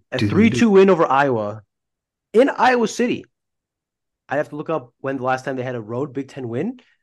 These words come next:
Speaker 1: probably since they beat Maryland in, like, twenty eighteen or twenty nineteen or something. So big win for the Scarlet Knights. And then obviously, uh, they followed it up with a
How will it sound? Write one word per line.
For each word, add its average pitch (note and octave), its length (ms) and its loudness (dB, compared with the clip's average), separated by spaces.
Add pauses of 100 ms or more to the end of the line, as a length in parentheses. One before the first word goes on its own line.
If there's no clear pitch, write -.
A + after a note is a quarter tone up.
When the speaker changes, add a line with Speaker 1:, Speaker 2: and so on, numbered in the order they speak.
(380)
Speaker 1:
probably F3+ 380 0
since - 300 -12 (520)
they A#2+ 80 -6
beat B2 160 -10
Maryland A#2 420 -2
in, G#2+ 60 -10
like, G#2+ 160 -12
twenty A#2 300 -10
eighteen A#2+ 340 -10
or G#2+ 80 -10
twenty G#2+ 240 -10
nineteen G#2+ 320 -8
or F#2 40 -12
something. F#2 300 -14
So - 260 -10 (460)
big F#3 220 4
win D#3+ 420 4 (160)
for A2+ 480 0 (220)
the - 60 -16
Scarlet A2 220 -2
Knights. B2 300 -2
And A#2 120 -2
then A2+ 80 -4
obviously, A2 500 -6 (400)
uh, G2 160 -6
they G2+ 100 -8
followed A2+ 300 -2
it G#2 60 -4
up G#2 160 -6
with G2+ 280 -10
a G2 360 -12